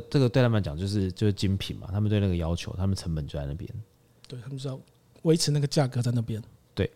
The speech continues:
Speaker 1: 但是有些你，所以有些，为什么有些精品的品牌，他们会，你愿意把他没有卖掉去销毁，也不会去打坏自己的价格。
Speaker 2: 嗯。
Speaker 1: 甚至有些，有些精品品牌，你会发现说，哎，它的代工可能在大陆，那它的整个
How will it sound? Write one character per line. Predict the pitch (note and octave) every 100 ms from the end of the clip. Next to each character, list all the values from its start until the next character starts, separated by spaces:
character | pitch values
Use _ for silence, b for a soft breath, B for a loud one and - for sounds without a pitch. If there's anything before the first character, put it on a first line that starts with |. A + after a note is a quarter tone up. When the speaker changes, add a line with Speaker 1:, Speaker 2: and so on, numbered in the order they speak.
| -
Speaker 1:
但 | D3
是 | D3+ C3+
有 | G2+ G2
些 | G2 A#2+ A#2 - -
你， | F#2 F#2+ G2 E2 A2
所 | C3+
以 | C3
有 | A2 F#2
些， | A2+ A2 A#2+
为 | A#2+
什 | F#2+
么 | E2
有 | E2
些 | G#2+
精 | G2 A2+
品 | G#2
的 | E2+
品 | -
牌， | D2+ D2 E2+
他 | F#2
们 | F#2+
会， | G2+ G2 - - C3
你 | C#3
愿 | B2 C#3+ A#2+
意 | A2+
把 | F2 D#2
他 | E2 G2+
没 | G2
有 | F2+
卖 | F2
掉 | F2 E2+
去 | F2+
销 | - D#2
毁， | - - - - _ -
也 | G2+
不 | G#2
会 | A2+
去 | A2 A2
打 | - D#2+
坏 | F2 E2+
自 | F2
己 | C#2+
的 | - -
价 | E2 -
格。 | - - - -
Speaker 2:
嗯。 | C#3 B2+ A2+ G#2+
Speaker 1:
甚 | F#3
至 | F#3+ D3+
有 | A2+
些， | A2 D3
有 | G2+
些 | G2 C3
精 | C#3
品 | A#2
品 | E2
牌， | E2+ E2
你 | F2
会 | G#2+
发 | A2
现 | G#2+
说， | G#2
哎， | A2 A#2
它 | A#2+
的 | G2+
代 | F#2 G#2
工 | G2
可 | E2
能 | E2
在 |
大 | E2+ E2+
陆， | E2+ -
那 | G#2+
它 | A2+ A#2+
的 | F#2 - _
整 | F2
个 | D2